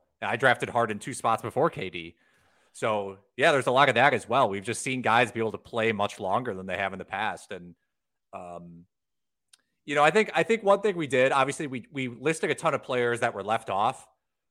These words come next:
But I think just having this be five starters and seven bench players is good. That feels just limited enough to where these choices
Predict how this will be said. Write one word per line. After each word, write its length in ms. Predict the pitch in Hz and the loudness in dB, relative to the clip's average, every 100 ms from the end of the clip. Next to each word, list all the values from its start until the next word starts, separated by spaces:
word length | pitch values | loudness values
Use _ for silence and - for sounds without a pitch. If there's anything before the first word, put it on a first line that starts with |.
| _ | _
But 120 | - 135 | 0 2
I 80 | |
think 180 | 147 180 | 2 0
just 160 | 180 - | -2 -2
having 320 | 131 127 139 | 0 0 0
this 140 | 131 | -4
be 180 | - 123 | -4 -8
five 340 | 113 120 123 123 | -2 2 2 2
starters 680 | 135 120 117 113 104 - _ _ _ _ _ _ _ 127 | -2 0 0 -4 -6 -16 _ _ _ _ _ _ _ -14
and 100 | 110 | -8
seven 380 | - 131 131 | 0 2 2
bench 260 | 117 117 117 | 0 -2 -2
players 300 | 139 127 110 | -2 -2 -2
is 120 | 110 | -8
good. 280 | - 110 110 | -4 -2 4
That 180 | 139 143 | 2 4
feels 240 | 180 160 | 2 2
just 180 | 151 120 | -2 -6
limited 440 | 110 117 123 123 | -2 0 0 -2
enough 320 | 104 104 107 - | -2 -2 -2 -2
to 80 | |
where 160 | 113 107 | -6 -6
these 180 | 117 120 | -6 -8
choices 500 | - 110 110 135 | -6 -4 -4 -8